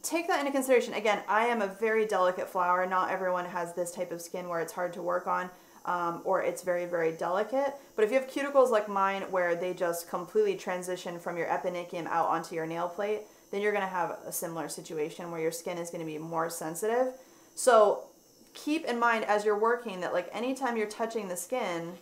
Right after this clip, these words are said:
you know, you can go around and the skin's gonna turn a little bit pink, and that's your indication that, hey, the skin has been worked, leave it alone. If it goes back to flesh color and nothing is wrong with it, you can do a teeny bit more,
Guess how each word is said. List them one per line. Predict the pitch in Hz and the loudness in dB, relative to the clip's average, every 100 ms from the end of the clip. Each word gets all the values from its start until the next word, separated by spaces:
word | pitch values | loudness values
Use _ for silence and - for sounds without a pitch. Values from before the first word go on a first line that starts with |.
| - _ _ _ _ _ - | -20 _ _ _ _ _ -10
you | 196 | -4
know, | 170 | -2
you | 196 | -4
can | 196 214 | -6 2
go | 233 269 | 6 8
around | 233 180 175 196 226 233 - - _ _ _ _ _ _ - _ - | 8 4 0 -2 -6 -10 -20 -20 _ _ _ _ _ _ -20 _ -10
and | 208 214 | -2 -2
the | 208 | -2
skin's | - 233 240 | 0 -2 0
gonna | 254 240 | 0 0
turn | - 233 - | -2 -2 0
a | 202 | 2
little | 208 208 | 2 4
bit | 196 - | 2 0
pink, | - 214 165 | -6 -6 -4
and | 190 196 | -4 0
that's | 208 208 | 0 2
your | 233 220 | 2 2
indication | 202 196 - 202 196 180 | 0 -4 -4 -4 -2 -4
that, | 165 | -4
hey, | 190 220 170 | -6 -4 -4
the | 180 | -6
skin | - 214 214 | -4 -2 0
has | 233 | 0
been | 247 233 | -2 2
worked, | 196 180 175 - - _ 196 | 4 4 2 -14 -20 _ 2
leave | 202 | 4
it | 220 | 4
alone. | 233 185 165 160 180 - - - | 4 4 4 2 -2 -12 -16 -6
If | 196 | -2
it | 208 | 4
goes | 233 247 | 6 6
back | 262 254 | 4 0
to | |
flesh | 247 214 214 | 4 4 4
color | - 214 214 208 | 4 6 8 8
and | - 180 | 4 -2
nothing | 180 202 190 185 | -4 -4 -8 -6
is | 175 185 | -6 0
wrong | 185 190 | 0 0
with | 190 196 | -2 0
it, | 190 | -2
you | 185 | -2
can | 185 190 | -8 -4
do | 175 | -4
a | |
teeny | 170 - 226 220 | -4 -6 -2 0
bit | 196 - | -2 -2
more, | 175 185 233 | -2 -2 -2